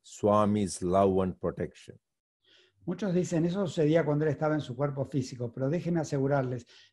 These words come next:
Speaker 2: yo recorro todo el mundo y encuentro constantemente esas, estas experiencias del amor y la protección de Swami.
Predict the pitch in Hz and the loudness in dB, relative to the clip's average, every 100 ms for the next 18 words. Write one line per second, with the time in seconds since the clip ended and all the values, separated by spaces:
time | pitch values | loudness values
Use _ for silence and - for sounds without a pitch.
0 | _ 160 175 170 165 170 160 165 156 151 | _ 0 2 2 2 0 0 0 0 0
1 | 156 175 156 135 147 156 156 143 131 160 | -2 -2 0 -2 -2 -4 -4 -4 -4 -4
2 | 143 147 160 165 147 143 139 226 160 143 | -4 -2 -2 -4 -6 -6 -8 -8 -8 -6
3 | 147 - 139 135 156 156 - 147 139 - | -6 -6 -2 2 2 0 0 0 0 -10
4 | - _ - 135 139 147 160 151 135 135 | -20 _ -4 0 2 2 2 0 -2 -4
5 | 123 131 - 131 131 127 127 117 117 | -10 -10 -4 -2 -2 -4 -8 -6 -8